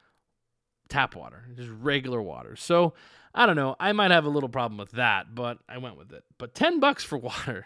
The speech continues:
is quite steep. Anyways, so as we move on,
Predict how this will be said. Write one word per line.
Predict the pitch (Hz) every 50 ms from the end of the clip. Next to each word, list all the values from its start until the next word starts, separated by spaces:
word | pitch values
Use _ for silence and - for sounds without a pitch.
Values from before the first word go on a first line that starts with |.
| - -
is | - - - - - - _ _ _ _ _ _ _ _ _ _ _ _
quite | - - 143 120 -
steep. | - - - - _ - - - - - - - - - - _
Anyways, | - 220 233 208 151 110 - - - _ -
so | - - 202 180 120 - _ _
as | - 151 160 170 165 156
we | 185
move | 180 180 175 160 147
on, | 127 117 117 117